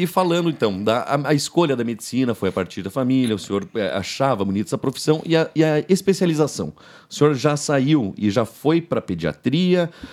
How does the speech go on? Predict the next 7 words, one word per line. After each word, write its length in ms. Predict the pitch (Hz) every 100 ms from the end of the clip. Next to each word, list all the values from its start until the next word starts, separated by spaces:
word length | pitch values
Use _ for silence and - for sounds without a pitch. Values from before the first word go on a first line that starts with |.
| -
ou 440 | - 139 139 139 143
como 340 | - 156 147
é 80 | 156
que 100 | 160
aconteceu 500 | 143 147 131 139 117
antes? 360 | 120 123 113 -
É, 360 | 113 104 101